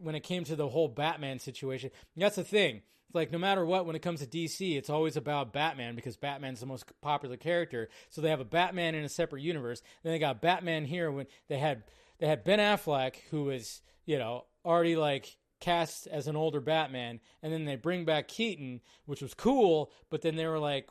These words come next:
"Well, how further can he go?" And it was just, like, this whole thing. It was, like, a whole thing where it's just, there's always, like, the Batman problem,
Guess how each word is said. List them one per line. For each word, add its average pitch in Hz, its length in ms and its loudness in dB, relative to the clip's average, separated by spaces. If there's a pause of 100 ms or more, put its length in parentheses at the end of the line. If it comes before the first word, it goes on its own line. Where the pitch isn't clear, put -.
"Well, 170 200 4
how 170 180 4
further 156 400 0
can 147 180 -4
he 185 220 -2
go?" 120 420 -2 (260)
And 175 140 -2
it 170 40 2
was 160 120 -2
just, 170 160 -2
like, 165 140 0
this 143 140 -6
whole 160 220 0
thing. 139 420 -4 (320)
It 143 60 -4
was, 143 120 0
like, 151 120 -4
a 131 100 0
whole 147 200 2
thing 151 280 -4
where 127 160 -4
it's 127 160 -8
just, - 220 -12 (560)
there's 160 200 -2
always, 175 260 2
like, 156 180 0 (200)
the 131 200 2
Batman 143 560 2
problem, 98 460 -2